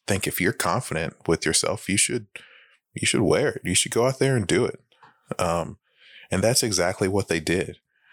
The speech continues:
You know, this, and the, you don't see them, and this is why I think that it's confirmed, is that you don't see them acting this way with, like,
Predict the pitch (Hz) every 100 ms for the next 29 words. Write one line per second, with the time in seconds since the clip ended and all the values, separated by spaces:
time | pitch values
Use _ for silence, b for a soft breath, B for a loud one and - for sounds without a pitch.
0 | b b _ 87 87 80 80 87 92 98
1 | 92 92 90 B B B - 104 113 -
2 | - 127 104 92 90 90 - 107 147 139
3 | 113 98 92 - 92 78 80 - - -
4 | 151 95 80 - 104 104 117 - - 127
5 | 104 80 87 b b b b - 95 107
6 | - 87 76 76 - 82 80 78 - 85